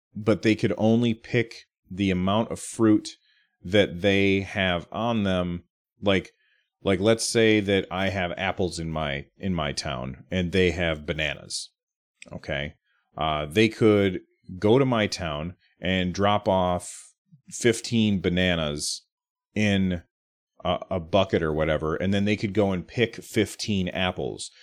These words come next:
I think that that would be a really, really cool, uh, way to do that. And then the next time that I connect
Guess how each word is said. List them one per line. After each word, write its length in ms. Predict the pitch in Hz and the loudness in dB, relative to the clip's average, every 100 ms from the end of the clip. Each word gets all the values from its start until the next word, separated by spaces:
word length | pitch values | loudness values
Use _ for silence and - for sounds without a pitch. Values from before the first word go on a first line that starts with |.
| _ - | _ -8
I 60 | 92 | -2
think 200 | 147 135 | -2 -2
that 120 | 113 | 0
that 120 | 110 | 2
would 120 | 107 | 2
be 120 | 107 | 4
a 60 | 101 | 2
really, 380 | 87 101 104 98 | 4 2 4 4
really 280 | 95 90 82 | 2 0 -2
cool, 600 | - - 117 101 95 90 _ _ _ _ - | -10 0 4 4 2 -2 _ _ _ _ -2
uh, 140 | 80 | 0
way 180 | 82 98 | 4 4
to 100 | 90 | 4
do 180 | 82 113 | 4 6
that. 160 | 92 73 | 6 2
And 100 | 95 | 2
then 120 | 104 | 2
the 60 | |
next 360 | 98 117 - - | 2 2 0 -6
time 260 | - 101 92 | -2 -2 0
that 120 | 95 | 0
I 120 | 98 | 0
connect 720 | 95 - 95 90 101 - - | -4 -6 -4 -2 -2 -6 -14